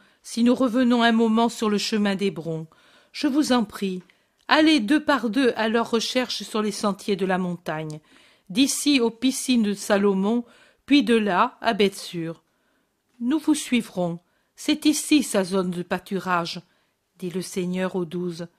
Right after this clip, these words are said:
Et je me rends compte qu'il parle à des bergers. Les apôtres s'apprêtent à partir, chacun avec son compagnon préféré.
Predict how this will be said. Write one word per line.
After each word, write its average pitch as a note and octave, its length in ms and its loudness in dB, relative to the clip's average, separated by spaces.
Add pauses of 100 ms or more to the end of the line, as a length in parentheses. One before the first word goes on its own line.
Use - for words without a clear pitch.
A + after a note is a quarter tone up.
(560)
Et A#3 100 2
je A#3 140 2
me C#4+ 160 4
rends C#4+ 200 2
compte C4+ 460 -2
qu'il G3+ 240 -4
parle G#3+ 320 0
à F#3+ 80 0
des G3 140 -2
bergers. E3+ 520 -6 (880)
Les A#3+ 140 0
apôtres D4 480 2
s'apprêtent A#3 480 -2
à G#3 60 2
partir, A3+ 520 -4 (340)
chacun D4+ 480 0
avec A3 280 2
son A#3+ 220 -2
compagnon G#3+ 480 0
préféré. F3+ 680 -6